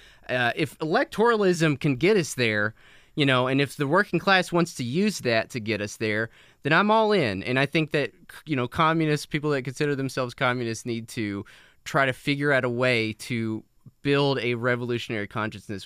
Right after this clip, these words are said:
within that movement. But if the working class is not interested in that, and if electoralism does not make us, you know, point in that direction, then we need to fucking abandon it and, uh, you know,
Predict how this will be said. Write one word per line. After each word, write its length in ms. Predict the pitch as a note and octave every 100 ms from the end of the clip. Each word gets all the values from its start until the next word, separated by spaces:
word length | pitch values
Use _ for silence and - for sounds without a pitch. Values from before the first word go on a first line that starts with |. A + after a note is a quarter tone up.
| -
within 280 | A2 B2 C#3+
that 160 | C#3+
movement. 400 | D3+ F#3+ B3 A#3 _ _ - _
But 160 | E3 E3+
if 180 | F#3+ E3+
the 100 | F3
working 340 | E3 A3+ A3+ F3
class 300 | F#3+ F#3 F3
is 100 | D#3
not 160 | E3 E3+
interested 420 | F#3 G3 - G3
in 100 | G3
that, 260 | G3 G#3 -
and 160 | B2+
if 100 | C#3 - -
electoralism 840 | C#3+ D#3 D#3+ D#3+ E3+ D#3 D#3 D3+ C#3
does 160 | C3
not 340 | C3+ C#3+ D3+ - _ - -
make 360 | D#3+ C#3+ D3+ D#3
us, 200 | C#3+ C3+ -
you 140 | C#3
know, 280 | A#2+ G#2+ C3+ D3+ _ _ A#3+ C#3+ _ -
point 240 | D3+ D3 -
in 120 | C3+
that 160 | C3+ C3
direction, 420 | C3+ D3 - A#2
then 240 | G#2 G2 - - - - - -
we 80 | C3+
need 140 | D3 B2+
to 60 |
fucking 300 | - A#2+ G2+
abandon 420 | F#2 G2+ A2 F2+ F2+
it 160 | E2+
and, 280 | C2+ F2 F2
uh, 280 | F#2 F2 F2 A2 - _ _ _ _ _ _ - C3+
you 80 | G2+
know, 180 | F#2+